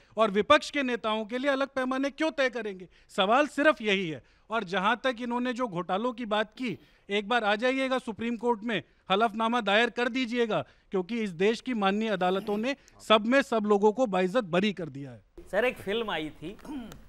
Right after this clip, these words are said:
Speaker 2: उसमें एक, अ, पात्र था, अ, दुग्गल साहब,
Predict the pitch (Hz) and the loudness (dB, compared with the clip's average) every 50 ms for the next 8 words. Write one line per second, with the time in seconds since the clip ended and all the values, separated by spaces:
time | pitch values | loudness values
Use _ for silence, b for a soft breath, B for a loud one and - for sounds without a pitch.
0 | - - - 170 151 - 196 214 214 214 196 - - 208 208 202 196 196 190 180 | -20 -16 -16 -16 -14 -12 -8 -6 -6 -6 -8 -10 -10 -8 -6 -4 -2 -2 -2 -4
1 | 160 - - - - - - 135 139 139 139 139 - - - - - - - - | -6 -10 -16 -20 -20 -18 -16 -16 -14 -14 -16 -18 -18 -20 -20 -20 -20 -20 -10 -2
2 | 170 180 185 185 - - 196 190 - 175 180 185 185 180 165 151 - - - 160 | 0 2 2 2 0 -4 -6 -6 -4 -4 -2 -2 -2 -2 -4 -8 -18 -20 -16 -14
3 | 147 139 139 143 143 139 135 151 160 147 160 180 165 - 147 135 131 120 101 95 | -12 -12 -10 -10 -10 -12 -12 -12 -10 -6 -6 -6 -6 -4 -6 -6 -6 -8 -10 -14